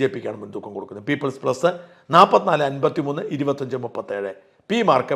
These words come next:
മുപ്പത്തൊന്ന് നാൽപത് മുപ്പത്തേഴ് നാൽപത്തേഴ്, അതായത് അല്പം മുൻതൂക്കം കൊടുക്കുന്നത് കോൺഗ്രസ്. അതായത് ഇത്തവണ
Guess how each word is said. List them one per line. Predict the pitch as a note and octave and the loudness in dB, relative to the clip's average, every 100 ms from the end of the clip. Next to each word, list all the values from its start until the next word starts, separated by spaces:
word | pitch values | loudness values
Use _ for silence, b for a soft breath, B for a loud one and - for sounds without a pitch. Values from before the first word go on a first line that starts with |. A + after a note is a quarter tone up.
| C3 | -4
മുപ്പത്തൊന്ന് | B2+ D3 B2+ B2 | -6 -6 -4 -4
നാൽപത് | A#2 A#2 A#2 - - | -4 -2 -2 -4 -6
മുപ്പത്തേഴ് | B2 B2 A2+ A2+ - A#2+ | -10 -6 -4 -4 -6 -10
നാൽപത്തേഴ്, | A#2 A2+ A2+ - F2+ F#2+ - | -6 -6 -6 -6 -6 -6 -6
അതായത് | A#2 A#2 B2+ - B B - | -2 -2 -2 -6 B B -6
അല്പം | B2+ C#3 B2+ B2+ - | -6 -2 -4 -4 -14
മുൻതൂക്കം | A#2 A#2 A#2 A2+ | -12 -10 -10 -10
കൊടുക്കുന്നത് | G#2+ G#2 G#2+ G#2+ E3+ _ - | -10 -10 -10 -10 -14 _ -10
കോൺഗ്രസ്. | G#2+ G#2 G2 - C#3+ | -8 -8 -10 0 10
അതായത് | F3 F#3+ F3 | 10 10 6
ഇത്തവണ | B3+ F#3+ | 4 4